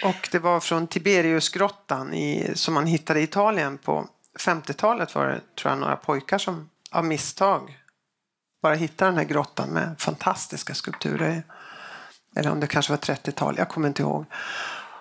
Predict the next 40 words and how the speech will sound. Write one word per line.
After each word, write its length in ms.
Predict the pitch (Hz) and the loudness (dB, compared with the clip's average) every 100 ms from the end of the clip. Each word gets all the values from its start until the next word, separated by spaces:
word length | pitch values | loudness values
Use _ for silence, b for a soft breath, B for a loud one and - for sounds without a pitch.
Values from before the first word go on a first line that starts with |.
| B _ _ _ _ | B _ _ _ _
Och 300 | - 214 190 | 2 4 6
utifrån 560 | 196 196 196 196 196 190 | 6 4 2 2 4 6
den 200 | 196 208 | 6 6
lilla 200 | 196 185 | 4 4
boken 340 | 180 220 - | 2 0 2
jag 40 | 175 | 4
hittade 320 | 180 180 170 | 2 2 2
så 120 | - | 4
gjorde 200 | 175 170 | 4 4
jag 140 | 160 156 | 4 2
en 60 | |
massa 240 | 156 151 156 | 2 0 0
träsnitt. 600 | 165 165 143 214 180 - | 2 2 2 0 -2 0
Och 80 | 165 | 0
där 180 | 196 202 | 2 4
var 260 | 214 269 | 4 4
det 160 | 208 156 - _ - | 2 -2 -6 _ -14
flera 680 | - - 180 156 139 139 | -8 0 2 4 4 2
så 140 | 139 151 | 2 0
här 60 | |
grottformationer. 1300 | 139 156 131 - - 147 139 139 - 147 143 139 139 151 160 - - | 0 0 0 -2 0 2 2 0 0 -4 -2 0 0 -2 -10 -20 -4
Och 120 | 180 | 2
då 160 | 180 180 - _ _ _ _ _ _ _ _ - - | 2 2 -4 _ _ _ _ _ _ _ _ -20 -14
blev 220 | 185 190 | 0 4
jag 80 | 185 | 6
väldigt 280 | 180 160 - | 4 2 -2
sugen 480 | - 190 175 202 214 | 0 4 4 4 2
på 120 | 165 | 2
det 60 | |
där 120 | 143 139 | 2 2
med 140 | 143 | 2
grottor. 480 | 147 151 - - - | 2 0 -2 -2 0
Och 140 | 165 | 2
det 100 | 165 | 4
är 80 | 175 | 2
flera 500 | - - 190 180 160 | 0 -2 2 4 4
konstnärer 720 | - 180 151 - 175 170 160 | 2 2 2 0 2 4 4
som 240 | 156 165 160 | 2 0 2
jag 180 | 139 | 2
har 240 | 151 143 | 4 2